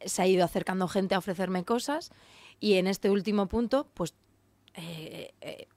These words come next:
ha habido como un, una cosa intermedia, ¿no? Entonces, como yo he elegido con quién trabajar. ¿Y en base a qué? Pues a, pues sobre todo a razo-, a lazos,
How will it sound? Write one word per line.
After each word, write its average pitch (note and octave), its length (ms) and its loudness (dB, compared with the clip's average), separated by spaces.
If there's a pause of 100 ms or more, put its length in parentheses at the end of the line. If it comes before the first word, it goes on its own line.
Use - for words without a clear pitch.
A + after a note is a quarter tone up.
(180)
ha F3 60 -4
habido F3 260 2
como F#3+ 200 4
un, E3 280 0
una D#3+ 260 -2
cosa F3 160 -2
intermedia, E3 560 -2
¿no? F#3 160 0
Entonces, E3 340 -4
como E3 260 -8
yo F#3 180 4
he F#3+ 60 6
elegido E3 360 -2
con E3 140 -6
quién E3 100 -6
trabajar. D#3 400 -8 (960)
¿Y G3+ 80 0
en F#3 100 2
base G3 240 4
a G#3 80 4
qué? C4+ 220 4
Pues D#3 280 -2
a, D#3 600 0
pues E3 160 -4
sobre F3+ 320 2
todo D4 160 4
a A3 100 4
razo-, F#3+ 300 -4
a F3+ 180 -2
lazos, F3+ 300 -2